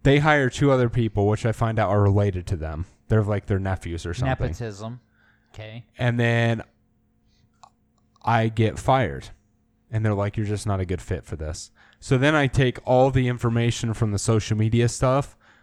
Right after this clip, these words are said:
Speaker 1: send it to Rich, C E O of Vasa, and I'm like,
Speaker 2: Okay.
Speaker 1: "Hey, I don't plan on doing this from me, or doing anything with this, or suing or anything, but I just wanna let you know the work that I did and how much money I made you."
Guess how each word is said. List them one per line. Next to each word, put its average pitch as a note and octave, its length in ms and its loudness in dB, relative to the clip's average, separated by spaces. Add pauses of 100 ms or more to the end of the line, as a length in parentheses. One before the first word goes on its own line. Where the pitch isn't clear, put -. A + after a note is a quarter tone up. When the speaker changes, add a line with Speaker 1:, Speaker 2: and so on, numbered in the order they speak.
(200)
Speaker 1:
send C3 300 2
it B2 100 -4
to A#2+ 100 0
Rich, G#2+ 540 0 (180)
C A#2+ 320 -2
E A#2 60 2
O G#2+ 120 2
of G2 60 -4
Vasa, G2 540 0 (340)
and A2+ 120 -4
I'm A2 100 -2
like, G#2+ 220 0
Speaker 2:
Okay. A#2 140 -10 (160)
Speaker 1:
"Hey, C3 340 2
I B2+ 180 2
don't C3 180 0
plan C3+ 220 -4
on A#2+ 140 -4
doing A#2 260 0
this C3+ 180 -4
from C#3+ 240 -4
me, D3 220 -4 (100)
or B2+ 200 2
doing B2 420 0
anything C#3 320 -2
with C#3 160 -2
this, D3 240 0
or G2+ 80 0
suing C3 380 0
or C#3+ 80 0
anything, D3+ 460 -2 (360)
but A2 140 4
I B2 100 4
just B2+ 220 -2
wanna B2+ 180 0
let A#2+ 160 0
you A#2 100 0
know A2+ 200 2
the G#2+ 100 2
work G#2+ 300 0
that G2 100 -2
I G#2 160 -2
did G#2+ 300 0
and G2+ 120 -8
how G#2+ 140 -4
much G2+ 240 -12
money F#2+ 320 -6
I E2+ 80 -8
made E2+ 320 -12
you." E2+ 220 -8